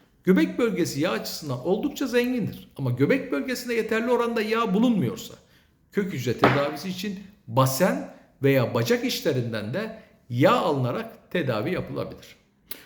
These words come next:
Son söz olarak şunun da altını çizmek istiyorum. Göbek yağından elde edilen kök hücrenin multifonksiyonel, yani çok fonksiyonlu,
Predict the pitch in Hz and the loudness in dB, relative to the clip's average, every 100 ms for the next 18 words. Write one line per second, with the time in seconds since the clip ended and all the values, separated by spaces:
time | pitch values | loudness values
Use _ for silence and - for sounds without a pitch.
0 | _ - - 349 311 277 190 180 220 226 | _ -8 0 2 4 4 4 4 2 -2
1 | 214 190 180 190 151 160 170 147 113 113 | -4 0 0 0 -2 -4 -8 -6 -6 -6
2 | - - - 92 - _ _ _ _ _ | -8 -10 -10 -10 -12 _ _ _ _ _
3 | - - _ _ 123 170 302 302 - 226 | -20 -20 _ _ 6 6 6 0 0 0
4 | 220 240 220 214 208 208 185 180 92 - | 2 -2 0 0 0 0 0 0 -2 -6
5 | - _ _ _ - 277 277 208 131 107 | -16 _ _ _ 2 4 4 2 0 0
6 | 117 175 - _ _ _ 131 196 330 - | -4 -10 -16 _ _ _ 2 6 6 4
7 | 202 175 175 - 139 101 92 202 175 117 | -2 -2 -2 -2 -4 -4 -4 -4 -4 -4
8 | - 269 277 156 123 - 110 123 | -2 -2 0 0 0 -4 -4 -4